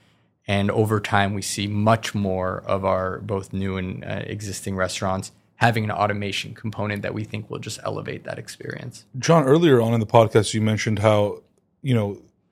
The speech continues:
Speaker 2: only a few restaurants per generation, like, really break out and are these big brand names, you know, whether it's, like, you know, again, the McDonald's, is the In-N-Outs, the,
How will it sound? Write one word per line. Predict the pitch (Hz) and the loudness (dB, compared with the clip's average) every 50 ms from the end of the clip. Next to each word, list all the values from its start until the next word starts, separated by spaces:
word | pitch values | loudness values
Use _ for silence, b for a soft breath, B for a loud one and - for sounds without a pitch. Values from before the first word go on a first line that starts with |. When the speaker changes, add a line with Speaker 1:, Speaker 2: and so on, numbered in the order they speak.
| _ - | _ 2
Speaker 2:
only | 131 131 143 147 143 131 | 4 6 6 6 6 6
a | 120 | 4
few | 120 - - 127 135 131 | 4 0 -2 2 4 4
restaurants | 117 113 110 104 - - 120 113 107 101 | 6 4 4 2 2 2 2 2 2 0
per | - - - 113 | -4 0 0 0
generation, | 104 104 117 113 104 104 104 107 107 104 - - 117 101 | 0 2 0 0 0 0 0 0 0 0 0 -2 -2 -2
like, | 98 95 95 | -2 -4 -4
really | 98 104 107 104 101 101 | -2 0 0 0 0 -2
break | 95 98 101 107 101 101 - - | -4 -2 -2 -2 -2 -2 2 4
out | 113 107 107 107 | 6 6 6 4
and | 104 101 | 4 2
are | 98 98 | -2 -2
these | 92 98 98 98 95 - b b b b b b b b b - | -2 -4 -4 -4 -4 -6 b b b b b b b b b 0
big | 110 123 113 107 101 | 4 6 6 6 4
brand | 98 110 104 101 98 | 0 0 0 0 0
names, | 101 104 104 104 101 95 | 0 -2 -2 -2 -2 -2
you | 101 101 | -2 -2
know, | 98 | -2
whether | 95 98 101 98 101 101 98 | 0 0 0 0 0 0 -2
it's, | 95 92 - - | -2 -4 -6 -6
like, | 104 95 92 - | -6 -6 -6 -8
you | - 101 | -8 -8
know, | 92 87 85 _ - 98 | -8 -8 -10 _ -12 -10
again, | 101 101 107 98 95 92 | -6 -4 -4 -4 -4 -4
the | 98 | -4
McDonald's, | 98 101 95 101 113 104 101 101 98 95 98 | -4 -2 2 4 4 4 4 0 -2 -4 -4
is | 98 95 | -4 -4
the | 104 101 | -4 -4
In-N-Outs, | 101 101 98 101 101 101 98 95 92 92 - - - | -2 -2 -2 0 0 0 -2 -2 -4 -4 -6 -6 -6
the, | - 98 90 87 90 | -6 -8 -8 -8 -12